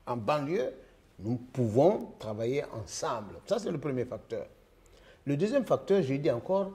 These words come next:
la jeunesse. La jeunesse qui est désemparée, désorientée. Ils vont sur la mer, ils vont dans le désert. Parce que, euh, la jeunesse manque de repères.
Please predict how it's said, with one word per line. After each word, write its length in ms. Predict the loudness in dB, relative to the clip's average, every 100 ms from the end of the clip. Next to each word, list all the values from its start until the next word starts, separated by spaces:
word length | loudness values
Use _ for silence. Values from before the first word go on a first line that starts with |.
| -10
la 200 | -4 -2
jeunesse. 540 | -2 -4 -6 -12 -18 -20 _ _ _ _ -20 _ -16
La 140 | -10 -4
jeunesse 380 | 0 2 2
qui 80 | 2
est 60 | 0
désemparée, 600 | 2 2 2 2 2 2
désorientée. 720 | 0 2 0 -2 -8 -16 -20 _ _ _ _ _ -20 -20
Ils 60 | -20 -16
vont 160 | -16 -16
sur 280 | -16 4 6
la 140 | 6
mer, 360 | 4 -2 -6 -14 -20 _ _ _ _ -14
ils 60 |
vont 180 | -12 -12 -10 2
dans 120 | 2
le 120 | 2
désert. 480 | 0 -2 -2 -8 -14 -20 _ _ _ _ -10
Parce 160 | -8
que, 100 | -4
euh, 120 | -4 -4 -14 -16 -12 -6
la 100 | -2
jeunesse 260 | 0 0 2
manque 220 | 0 0
de 100 | 0
repères. 380 | 0 -2 -6 -8